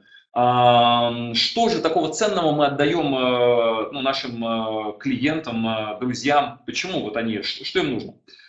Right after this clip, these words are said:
И она меня долго расспрашивала и сказала, что, Паш, на самом деле, то, что ты делаешь, это помогаешь людям найти баланс между внутренней и внешней мотивацией.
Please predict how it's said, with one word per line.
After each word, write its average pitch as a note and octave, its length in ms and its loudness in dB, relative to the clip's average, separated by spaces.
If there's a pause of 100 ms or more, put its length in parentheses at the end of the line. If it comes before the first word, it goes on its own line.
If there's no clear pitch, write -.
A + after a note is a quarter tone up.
(280)
И D3 300 6
она D3 240 4
меня B3+ 160 0
долго D3 240 4
расспрашивала B2 560 0
и - 80 -2
сказала, G3 320 0
что, G3 120 -4
Паш, - 280 2
на C#3 80 0
самом C#4 320 -2
деле, B2+ 440 0 (500)
то, F#3 120 -2
что F3+ 140 -2
ты F#3 140 -4
делаешь, F#3+ 540 2
это D#3+ 160 -2
помогаешь F3 440 0
людям D#3+ 240 -2
найти D#3 280 -2
баланс D3+ 920 2 (400)
между E3+ 600 0
внутренней A#3+ 580 -2
и D3+ 100 0
внешней E3+ 440 0
мотивацией. - 800 -6